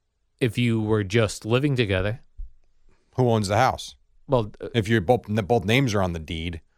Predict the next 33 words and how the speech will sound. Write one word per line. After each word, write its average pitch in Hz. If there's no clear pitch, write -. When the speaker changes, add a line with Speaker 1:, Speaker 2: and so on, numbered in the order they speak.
Speaker 2:
which 104
happens 95
when 98
people 95
are 90
together 107
a 104
long 135
Speaker 1:
Right. 110
Speaker 2:
time, 104
even 92
though 95
they 90
don't 92
get -
married, 90
you 110
still 110
have 95
legalities 101
involved. 80
Speaker 1:
Right. 107
Speaker 2:
So 92
I, 120
it's 143
just, 147
t-, -
the 120
kid 170
thing 135
is 101
what 101
really 101